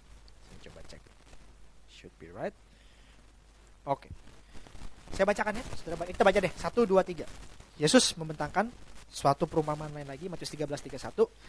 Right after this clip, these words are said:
Yesus membentangkan suatu perumpamaan lain lagi kepada mereka. Katanya, "Hal kerajaan sorga itu seumpama biji sesawi yang diambil dan ditaburkan orang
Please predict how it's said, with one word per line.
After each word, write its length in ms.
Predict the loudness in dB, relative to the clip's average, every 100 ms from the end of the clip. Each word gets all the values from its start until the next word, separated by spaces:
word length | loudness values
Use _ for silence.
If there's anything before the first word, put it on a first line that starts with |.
| -10 -2
Yesus 320 | 4 4 4
membentangkan 480 | 0 -2 -4 0 2
suatu 200 | 0 -4
perumpamaan 560 | -6 -4 -2 -4 -8
lain 160 | -8 -6
lagi 80 | -4
kepada 280 | 0 0 -2
mereka. 280 | -8 -10
Katanya, 440 | -8 -6 -6 -4 -6 -8 -18 -18 4
"Hal 160 | 6 8
kerajaan 280 | 6 0 -2
sorga 240 | -2 -2
itu 120 | -4
seumpama 520 | -2 -2 -2 -4 -6 -8 -6
biji 240 | -2 0
sesawi 440 | 0 2 2 2 -2 -10
yang 160 | -10 -4
diambil 400 | -4 0 0 0
dan 80 |
ditaburkan 400 | -2 -6 -6 -8 -6
orang 240 | -2 -2